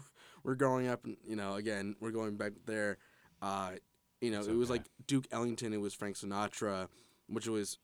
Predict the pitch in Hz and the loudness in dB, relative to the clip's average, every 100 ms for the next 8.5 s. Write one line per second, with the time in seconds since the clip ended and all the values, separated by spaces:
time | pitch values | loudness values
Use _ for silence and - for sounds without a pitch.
0 | - 107 - 147 156 156 135 117 113 113 | -8 -8 -4 2 8 10 10 6 0 0
1 | 107 107 104 98 - 117 107 98 - - | -2 -2 -4 -6 -2 -2 0 -4 -4 -4
2 | 104 98 95 98 _ _ _ - 139 131 | -2 0 -4 -8 _ _ _ -6 -2 0
3 | 139 - 117 110 104 104 _ - 104 113 | 0 0 2 4 2 -4 _ -16 -2 0
4 | 107 101 92 92 - 107 98 92 95 90 | 2 0 0 -6 -4 -4 -4 -4 -4 -4
5 | - - - 110 95 104 117 104 107 95 | -8 -12 -12 -8 -6 -2 2 4 2 0
6 | - - 104 107 - 135 127 151 139 170 | -6 -14 -12 -12 -4 -4 0 0 2 2
7 | 196 123 104 95 90 - - - 135 127 | 2 2 2 2 -2 -6 -10 -2 2 4
8 | 135 147 143 127 | 6 6 6 4